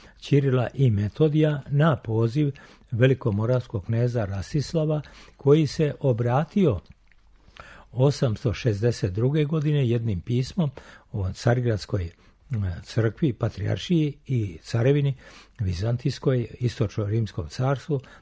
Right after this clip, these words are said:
da im pošalje umne, sposobne sl-, ljude koji će njegov narod naučiti u Velikomoravskoj, tako daleko,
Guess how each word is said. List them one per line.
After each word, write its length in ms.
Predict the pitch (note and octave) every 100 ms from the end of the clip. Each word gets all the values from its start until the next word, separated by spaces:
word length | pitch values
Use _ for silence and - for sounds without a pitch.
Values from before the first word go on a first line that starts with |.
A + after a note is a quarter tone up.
| _
da 220 | G2+ G2+ C3+
im 160 | C3
pošalje 680 | - G#2 - C#3+ C3 B2+ C3 -
umne, 580 | B2+ B2+ D3+ D3+ D3 C#3
sposobne 720 | - - A#2 - C#3 C3 B2+
sl-, 380 | - A2+ - A#2
ljude 480 | F#2+ A2 B2 C3 C3 - - - -
koji 260 | - B2 B2
će 280 | - A2 G2+
njegov 420 | A#2 D3 D3+ G#2
narod 440 | G#2 A#2 C#3 D#3 - - - - -
naučiti 640 | G#2 G2 A#2 - E3+ D#3 B2+
u 100 | C3
Velikomoravskoj, 1040 | A#2 G#2 - F#2+ A#2 C#3+ C#3 - C#3+ B2+ - - - - _
tako 320 | - A#2 - G2+
daleko, 520 | G2+ G#2 B2+ -